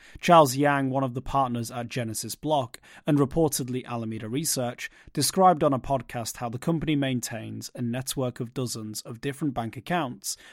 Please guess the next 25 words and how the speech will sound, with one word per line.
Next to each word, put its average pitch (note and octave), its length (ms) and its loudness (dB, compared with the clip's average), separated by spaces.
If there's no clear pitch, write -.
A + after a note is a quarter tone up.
that D3 100 2
it D3+ 80 0
used D3+ 380 0
to D3 40 0
move A2 240 -2
funds. - 640 -4
Yang D3+ 240 4
described C3+ 520 4
this B2+ 180 -4
feature C#3+ 420 -4
as C3 80 0
a C#3 80 4
very C#3+ 340 2
grey A#2 440 -8
area. B2+ 560 -4
Both E3+ 220 6
Hivex D3 580 4
and C#3 120 0
Genesis C3 380 0
Block A#2+ 320 -6
seem C#3 260 -2
to B2+ 120 -6
serve A#2+ 360 -4
as A#2+ 140 -4
important C3+ 640 -2